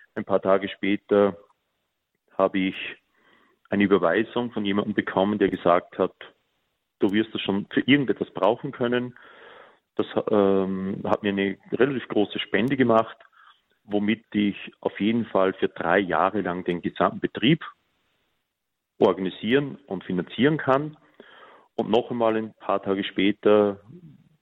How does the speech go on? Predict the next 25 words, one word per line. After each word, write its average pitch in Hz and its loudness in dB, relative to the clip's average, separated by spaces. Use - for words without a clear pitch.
sagt 98 0
bei 101 0
einem 92 -4
Gespräch 95 2
ein 98 2
Freund 90 -2
zu - -10
mir, 98 4
er 92 0
hat 92 2
eine, 87 -4
eine 90 -4
Erbschaft - 2
gemacht 101 -2
und - -6
da 101 2
ist - -4
eine 92 -2
volle 107 2
Büroausstattung 98 0
dabei, 87 0
ob - -4
ich 98 0
vielleicht 90 0
irgendwas 98 -4